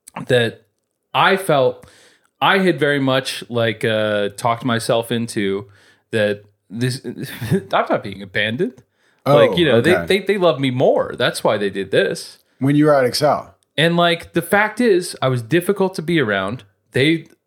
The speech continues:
Speaker 1: they felt like I was difficult to be around. They said that constantly. They could not have made that clear. And looking back, like, they're human.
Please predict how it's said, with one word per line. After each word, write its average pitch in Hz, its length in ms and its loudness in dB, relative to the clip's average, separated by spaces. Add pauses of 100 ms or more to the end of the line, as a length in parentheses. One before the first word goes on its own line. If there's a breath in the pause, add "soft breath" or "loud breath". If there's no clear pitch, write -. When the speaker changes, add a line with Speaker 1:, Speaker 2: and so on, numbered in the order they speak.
(180)
Speaker 1:
they 135 300 0
felt 202 240 2
like 120 160 0
I 113 80 0
was 104 140 -4
difficult 104 320 -4
to 95 60 -14
be 101 120 -4
around. 98 340 -2
They 110 340 -4
said 120 240 -2
that 131 200 0
constantly. 131 540 -4
They 117 120 -2
could 123 180 -6
not 123 160 0
have 127 80 -2
made 123 180 -2
that 120 160 -2
clear. 110 400 -4 (460 loud breath)
And 117 420 0 (560)
looking 196 340 0
back, 202 400 0
like, 143 240 -2
they're 165 140 2
human. 170 460 -2